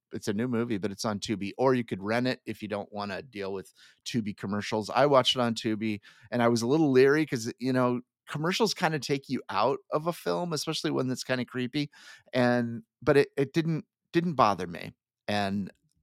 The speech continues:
I, I highly recommend it. It definitely brought back memories of the early days of the pandemic when everything's shut down and people are worried about what's gonna happen and, and all of that. And I, I, I really enjoyed it.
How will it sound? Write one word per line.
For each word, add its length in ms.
I, 400
I 100
highly 360
recommend 420
it. 140
It 160
definitely 420
brought 320
back 220
memories 640
of 180
the 120
early 300
days 240
of 60
the 80
pandemic 540
when 200
everything's 400
shut 320
down 520
and 100
people 300
are 60
worried 420
about 300
what's 240
gonna 220
happen 800
and, 420
and 180
all 240
of 120
that. 280
And 80
I, 200
I, 260
I 140
really 400
enjoyed 420
it. 160